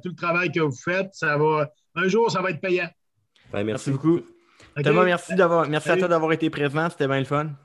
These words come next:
Speaker 2: Ben, merci à toi pour l'invitation. C'est toujours aussi plaisant.
Speaker 3: Yes. Merci à vous aussi, chers auditeurs, d'avoir été à l'écoute, euh, à l'écoute.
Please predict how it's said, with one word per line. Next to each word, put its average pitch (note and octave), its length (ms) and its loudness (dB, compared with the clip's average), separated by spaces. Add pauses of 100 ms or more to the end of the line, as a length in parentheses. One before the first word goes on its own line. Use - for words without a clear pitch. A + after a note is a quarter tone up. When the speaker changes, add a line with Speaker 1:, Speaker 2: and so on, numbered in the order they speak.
(560)
Speaker 2:
Ben, A#2 100 4
merci A#2+ 240 2
à D3+ 100 4
toi D3+ 200 0
pour D#3 80 -2
l'invitation. C#3 520 0
C'est A2 320 -2
toujours B2 200 -4
aussi B2+ 180 -6
plaisant. A2 360 -2 (680)
Speaker 3:
Yes. B2+ 380 -2 (240)
Merci D#3 280 2
à F3 60 6
vous F3+ 100 6
aussi, G3+ 200 0
chers F#3 220 0
auditeurs, F3 300 0
d'avoir E3+ 220 4
été E3+ 140 0
à D#3+ 60 2
l'écoute, E3 340 2 (180)
euh, C3 320 2
à C#3 100 2
l'écoute. C#3+ 420 0